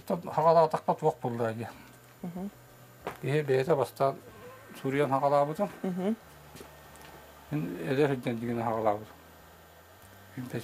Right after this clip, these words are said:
Speaker 1: бер, бер, бер, ике, өч, бер, дүрт. Мен бәс бер хагала бут әйбез.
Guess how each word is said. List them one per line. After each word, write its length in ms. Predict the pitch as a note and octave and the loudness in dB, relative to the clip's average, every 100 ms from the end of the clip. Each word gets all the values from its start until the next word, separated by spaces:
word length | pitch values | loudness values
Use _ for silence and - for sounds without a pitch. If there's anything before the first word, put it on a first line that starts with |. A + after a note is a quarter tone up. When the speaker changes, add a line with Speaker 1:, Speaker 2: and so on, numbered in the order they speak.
| - | -8
Speaker 1:
бер, 240 | A#2+ B2+ | -4 -4
бер, 160 | B2 B2+ | -2 -4
бер, 180 | A#2+ B2+ | -4 -6
ике, 240 | - D#3 D#3+ | -8 -10 -8
өч, 100 | - - | -8 -6
бер, 120 | B2+ | -6
дүрт. 200 | A#2+ B2+ - - - - - - - - - - - - - - - - - | -6 -12 -14 -20 -20 -20 -20 -20 -20 -20 -20 -20 -20 -20 -20 -20 -20 -16 -12
Мен 100 | B2 | -2
бәс 160 | C#3 - | -2 0
бер 100 | D3 | 2
хагала 300 | C3 A#2+ A#2 | 2 2 -2
бут 100 | A2+ | -2
әйбез. 340 | A2+ G#2+ - | -6 -10 -14